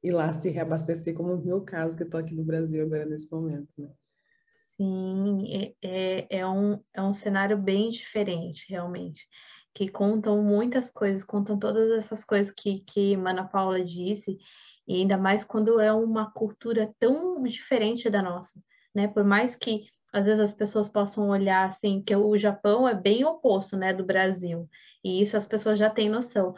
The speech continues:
Speaker 2: mas, às vezes, as pessoas olham pros Estados Unidos e não vejam que é bem diferente, e é, né? É
Speaker 1: Sim.
Speaker 2: muito diferente.
Speaker 1: Sim, é bastante diferente. E a maioria, é,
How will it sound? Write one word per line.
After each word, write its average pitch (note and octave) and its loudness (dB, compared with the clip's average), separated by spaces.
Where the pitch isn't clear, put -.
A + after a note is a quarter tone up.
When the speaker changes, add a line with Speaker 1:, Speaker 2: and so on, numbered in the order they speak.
Speaker 2:
mas, G3+ 4
às G#3 4
vezes, A3 4
as A3 -2
pessoas A#3 0
olham C4+ 2
pros C4 0
Estados G#3+ -2
Unidos A3 0
e B3 2
não C4+ 2
vejam C4+ 4
que B3+ -4
é A#3 2
bem G#3+ 6
diferente, F#3+ -4
e C4+ 0
é, D4 4
né? A3 0
É F#3+ 0
Speaker 1:
Sim. F#3+ 4
Speaker 2:
muito G3+ 2
diferente. C4+ -12
Speaker 1:
Sim, D#3+ -6
é - -14
bastante D#3+ -6
diferente. F3 -8
E F3+ 2
a F3+ 4
maioria, F#3+ 2
é, D#3+ -6